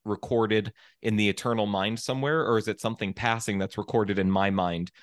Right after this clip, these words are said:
and it deteriorates as my mind deteriorates? And all he's got is, like, the equivalent of the, you know, "Jesus loves me,"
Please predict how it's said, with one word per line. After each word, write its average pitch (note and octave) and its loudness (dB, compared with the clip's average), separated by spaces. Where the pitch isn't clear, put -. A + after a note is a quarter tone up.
and F#2+ -2
it F#2 -2
deteriorates G#2+ 6
as F2+ -2
my F#2+ 2
mind F2 2
deteriorates? E2+ -4
And G#2+ 4
all A2 8
he's G#2+ 2
got G2+ 6
is, F#2+ 0
like, F2+ 2
the G#2+ 6
equivalent G2+ 4
of F2+ 2
the, F2 2
you F#2 -2
know, F2 2
"Jesus F2+ 0
loves G2 4
me," E2+ -2